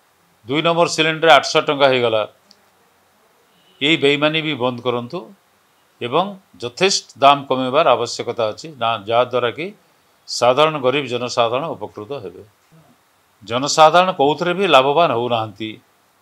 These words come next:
ଏବଂ ଯେଉଁମାନେ ହିତାଧିକାରୀ ଅଛନ୍ତି ଉଜ୍ଜ୍ୱଳା ଯୋଜନାରେ, ସେମାନେ ତ ଆଉ ଗ୍ୟାସ୍ ନଉନାହାନ୍ତି, ଦ୍ୱିତୀୟ, ତୃତୀୟ ସିଲିଣ୍ଡର ନଉନାହାନ୍ତି।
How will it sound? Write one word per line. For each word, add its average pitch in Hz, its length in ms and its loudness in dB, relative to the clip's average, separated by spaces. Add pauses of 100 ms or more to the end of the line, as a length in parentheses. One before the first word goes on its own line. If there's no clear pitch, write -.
(200)
ଏବଂ 139 260 0
ଯେଉଁମାନେ 165 600 0
ହିତାଧିକାରୀ 147 600 0
ଅଛନ୍ତି 147 340 -4
ଉଜ୍ଜ୍ୱଳା 131 380 2
ଯୋଜନାରେ, 110 640 -6
ସେମାନେ 160 320 -4
ତ 170 80 0
ଆଉ 190 120 4 (100)
ଗ୍ୟାସ୍ 143 580 -2
ନଉନାହାନ୍ତି, 135 680 0 (600)
ଦ୍ୱିତୀୟ, 143 340 -2
ତୃତୀୟ 160 340 -8
ସିଲିଣ୍ଡର 156 460 -2
ନଉନାହାନ୍ତି। 117 680 -2